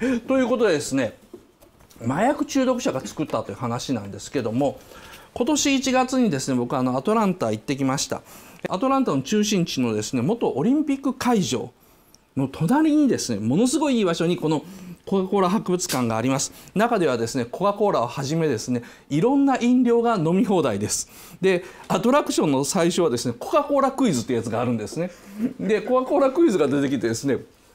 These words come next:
クエスチョンワンって書いてあって、「コカ・コーラが創業されたのはいつだ？」っていうので、創業年度をいきなり聞かれるというですね、マニアックなクイズで、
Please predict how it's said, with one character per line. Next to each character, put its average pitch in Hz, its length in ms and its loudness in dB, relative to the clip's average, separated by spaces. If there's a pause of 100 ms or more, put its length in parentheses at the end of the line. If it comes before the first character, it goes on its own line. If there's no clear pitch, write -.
(480)
ク 180 100 0
エ 202 60 2
ス - 80 0
チ - 80 2
ョ 190 40 2
ン 180 80 0
ワ 208 180 2
ン - 20 -6
っ 151 40 -6
て - 80 -6
書 135 100 0
い 123 60 -2
て 120 80 0
あ - 20 0
っ 117 40 -4
て、 117 300 -2 (480)
「コ - 160 -2
カ・ 180 80 2
コ 247 140 0
ー 240 40 6
ラ 233 80 2
が 143 80 2
創 147 240 2
業 143 140 2
さ 151 140 0
れ 143 80 2
た 165 80 2
の 139 100 2
は 104 80 0
い 190 140 0
つ 220 160 -2
だ？」 131 200 4
っ - 80 -8
て 135 80 -2
い 131 80 0
う 107 60 0
の 139 200 2
で、 123 60 -2
創 247 240 2
業 247 140 4
年 247 220 4
度 165 80 4
を - 20 2
い 135 60 2
き 151 80 2
な 156 80 2
り 151 80 2
聞 147 100 -8
か 175 100 0
れ 156 120 4
る 147 100 0
と 120 80 -2
い - 20 2
う - 20 0
で - 20 0
す 127 100 -2
ね、 123 60 2
マ 143 100 2
ニ 160 120 2
ア 170 40 2
ッ - 40 -4
ク 175 100 -2
な 127 80 0
ク 135 160 -2
イ 120 40 -2
ズ 117 140 -4
で、 131 180 0